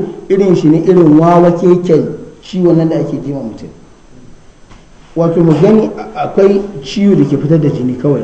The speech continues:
a sari mutum jini ya fito. Amma ba a ganin tsoka. Akwai rauni da ake ji ma mutum. Bayan ya tsaga wannan fatar ta sama,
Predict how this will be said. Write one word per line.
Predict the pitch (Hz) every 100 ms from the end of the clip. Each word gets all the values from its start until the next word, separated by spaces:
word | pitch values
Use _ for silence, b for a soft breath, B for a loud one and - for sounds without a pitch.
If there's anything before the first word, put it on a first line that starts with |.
| -
a | 120
sari | 131 143
mutum | 175 160 156
jini | 131 147 151
ya |
fito. | - 120 101 - - - - - -
Amma | 131 156 165
ba | 170 185
a | 151
ganin | 143 143
tsoka. | 143 147 147 - - - - - _ _ - b b b b b b
Akwai | 160 156 214 220
rauni | 190 180
da | 185 190
ake | 175 147
ji | 151 165
ma | 170
mutum. | 143 - 147 120 - - - _ _ b b b b -
Bayan | 127 160 185 196 202
ya | 196 185
tsaga | - 202 202 175
wannan | 175 180 165 -
fatar | 156 160 143
ta | 143
sama, | - 147 139